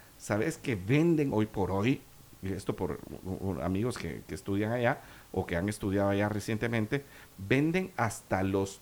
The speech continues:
turnos para el, eh, para tu privado y para tu público. Hay personajes que han estado, por ejemplo, en la Conjuve, que les han vendido el título de doctor. ¿Sí? O sea, eso está perverso.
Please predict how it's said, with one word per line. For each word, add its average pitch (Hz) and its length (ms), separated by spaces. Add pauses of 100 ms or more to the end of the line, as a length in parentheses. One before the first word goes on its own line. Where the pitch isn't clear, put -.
(120)
turnos 160 640 (340)
para 101 360 (340)
el, 107 200
eh, 98 300
para 92 240
tu 104 100
privado 107 400
y 151 40
para 104 180
tu - 140
público. 110 520 (880)
Hay 131 180 (140)
personajes 123 920 (480)
que 104 100
han 98 140
estado, 113 440
por 87 120
ejemplo, 107 260
en 107 60
la 95 140
Conjuve, 104 540 (420)
que 107 80
les 98 160
han 110 100
vendido 113 400
el 101 100
título 110 540
de 87 80
doctor. 85 320 (1500)
¿Sí? 117 140 (600)
O 95 60
sea, 117 200
eso 143 180
está 143 160
perverso. 127 1000